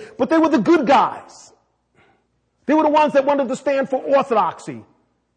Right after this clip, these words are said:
a commitment to the word, to living out the word. The problem is their interpretation of it led to a whole bunch of legalism.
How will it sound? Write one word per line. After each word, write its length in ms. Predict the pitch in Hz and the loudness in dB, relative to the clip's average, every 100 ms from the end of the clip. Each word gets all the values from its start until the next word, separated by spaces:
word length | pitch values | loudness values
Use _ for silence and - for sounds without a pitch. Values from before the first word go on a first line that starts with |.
| _ - | _ -6
a 80 | |
commitment 440 | - 285 302 285 240 | -2 0 0 0 -4
to 80 | 247 | -4
the 100 | 262 | -2
word, 540 | 254 247 190 139 104 - - - - - | 2 2 2 -2 -8 -20 -20 -20 -20 -4
to 120 | - | 0
living 320 | 269 294 285 262 | 2 2 0 0
out 260 | 262 262 | 0 0
the 60 | 269 | -2
word. 480 | 220 226 170 131 - - _ _ - _ _ _ | 2 2 2 -2 -8 -20 _ _ -20 _ _ _
The 100 | 233 | -4
problem 400 | - 302 302 269 | 2 2 4 4
is 180 | 254 170 | 2 4
their 200 | 277 277 | 2 2
interpretation 720 | 254 277 269 269 269 277 240 | 2 0 0 -2 -2 -2 -2
of 100 | 220 | -4
it 100 | 202 | -2
led 320 | 196 240 233 202 | -2 -2 -2 -2
to 80 | 208 | -2
a 340 | - - 220 | -2 -2 2
whole 140 | 311 | 4
bunch 200 | 311 311 | 2 0
of 100 | 269 | 0
legalism. 640 | 247 208 160 147 123 87 | 0 -2 -2 -4 -6 -16